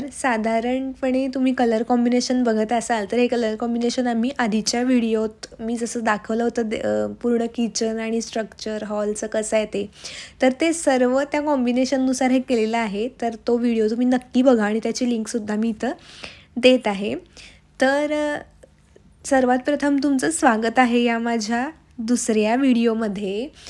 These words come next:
आणि याच्यामध्ये तुम्ही बघाल की ही पूर्ण जी देवघराची डिझाईन आहे ती कमळ कमळ तुम्हाला दिसत असेल, कारण आता सध्या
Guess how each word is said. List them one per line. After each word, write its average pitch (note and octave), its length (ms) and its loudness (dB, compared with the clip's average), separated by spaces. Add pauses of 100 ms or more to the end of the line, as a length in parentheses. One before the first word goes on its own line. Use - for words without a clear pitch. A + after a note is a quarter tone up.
(160)
आणि G#3+ 340 -2
याच्यामध्ये A3+ 640 -2
तुम्ही A#3 160 -2
बघाल G#3+ 680 -4
की C4+ 100 -4
ही B3 140 0
पूर्ण B3 800 -2 (1200)
जी C#4+ 180 4
देवघराची A#3 640 4
डिझाईन A3+ 400 4
आहे A3 200 -2
ती B3 160 -4 (120)
कमळ G#3+ 360 0
कमळ A3+ 420 0
तुम्हाला A3 240 -2
दिसत G#3 400 -4
असेल, A3 460 -2
कारण A3+ 300 0 (340)
आता A#3+ 280 -4
सध्या G#3+ 420 -4